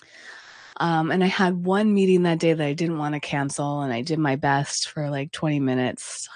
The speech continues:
Um, and after that, it was just, like, <sighs> I really started to feel bad. Um, and that night, I woke up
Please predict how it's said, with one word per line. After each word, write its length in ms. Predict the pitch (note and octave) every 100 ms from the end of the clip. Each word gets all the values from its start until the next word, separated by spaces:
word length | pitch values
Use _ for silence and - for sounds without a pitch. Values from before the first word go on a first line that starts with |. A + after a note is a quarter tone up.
| -
Um, 420 | C#3+ C#3+ D3 C#3+ - - _ _ _ - - -
and 140 | F#3
after 420 | F#3+ F3+ F3 F#3+ E3+
that, 300 | D3+ D3 C#3+
it 60 |
was 180 | C#3 C#3+
just, 340 | - D3 -
like, 480 | C3+ G#2+ F2+ - - _ - - - - _ _ _ _ _ _ _ _ _ _ -
<sighs> 400 | - - - -
I 40 |
really 720 | F#3 F3+ F3 E3+ E3 E3+ D#3+ - - - - - - -
started 440 | - D#3+ D3+ D#3
to 120 | D#3+
feel 280 | - D#3 C#3+
bad. 520 | C#3 A2+ A#2 B2 D3 - -
Um, 500 | D#3+ C#3+ C#3 B2+ C#3+ - _ _ - - _
and 160 | F#3 F#3
that 180 | E3 -
night, 520 | G#3 F#3+ F3 E3 - _ _ - - - -
I 100 | F3+
woke 400 | F#3+ G3+ G#3+ G#3+
up 300 | F3 E3 -